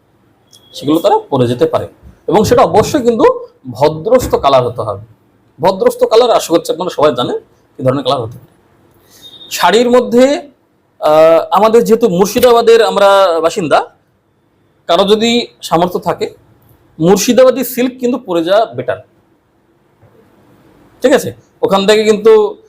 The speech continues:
আহ, মানে, যেহেতু মুর্শিদাবাদী সিল্ক আমাদের একটা ঐতিহ্য, হেরিটেজ আমাদের একটা, আহ, কেউ যদি বুঝে থাকেন ওখানে, বিশেষ করে যদি কোনো মহিলা ইন্টারভিউ থাকে, উনি কিন্তু ঠিক বুঝে যাবেন এটা মুর্শিদাবাদী সিল্ক। ওখান থেকে দু একটা কোশ্চেন করতে, করে যেতে পারে।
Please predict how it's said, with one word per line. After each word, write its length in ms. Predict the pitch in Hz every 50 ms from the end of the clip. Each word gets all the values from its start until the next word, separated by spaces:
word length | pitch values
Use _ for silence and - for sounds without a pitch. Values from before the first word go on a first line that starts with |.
| _ _ _
আহ, 260 | - 165 165 160 160 160
মানে, 220 | 175 180 180 143
যেহেতু 200 | 139 170 196 208
মুর্শিদাবাদী 480 | 196 196 190 - 233 202 220 220 220 220
সিল্ক 320 | - - 226 220 208 -
আমাদের 400 | - - 185 190 190 190 196 180
একটা 160 | 190 185 -
ঐতিহ্য, 720 | 185 180 190 185 202 208 160 123 120 143 170 214 226 - - _ _ _ -
হেরিটেজ 360 | 135 147 175 175 180 165 - 147
আমাদের 240 | 131 123 120 120
একটা, 180 | 113 - - -
আহ, 1200 | 440 - _ _ _ _ _ _ _ - _ _ _ _ _ _ - - 139 135 127 123 120 123 127 - _ _ _ _ _ _ _ _ _ _ _ -
কেউ 180 | - 220 240
যদি 280 | 226 262 233 247 180 160
বুঝে 260 | 165 185 165 180 208
থাকেন 300 | 190 170 - 156 139 127
ওখানে, 260 | 117 113 123 107 107 - _ -
বিশেষ 220 | 165 156 196 180
করে 140 | - 214 185
যদি 140 | 180 196 185
কোনো 240 | - 190 185 185 180
মহিলা 440 | 165 143 147 156 - 190 196 208 190
ইন্টারভিউ 380 | 185 175 170 165 160 160 156
থাকে, 360 | 151 - - - 131 117 101 - _ _ _ _ _
উনি 160 | - 226 233 262
কিন্তু 180 | 247 240 247
ঠিক 220 | 208 254 196 165 156
বুঝে 200 | 160 151 160 135
যাবেন 240 | 127 117 107 113
এটা 140 | 127 135 131
মুর্শিদাবাদী 640 | 139 131 139 135 - 147 135 131 135 131 131 131 127
সিল্ক। 460 | - - 120 113 _ - - - -
ওখান 200 | 175 190 196 202
থেকে 160 | 214 220 233
দু 120 | - 170
একটা 140 | 160 165 170
কোশ্চেন 280 | 165 170 165 - 170 143
করতে, 220 | 135 123 131 120
করে 160 | - - 135
যেতে 180 | 120 117 113 110
পারে। 160 | 104 101 -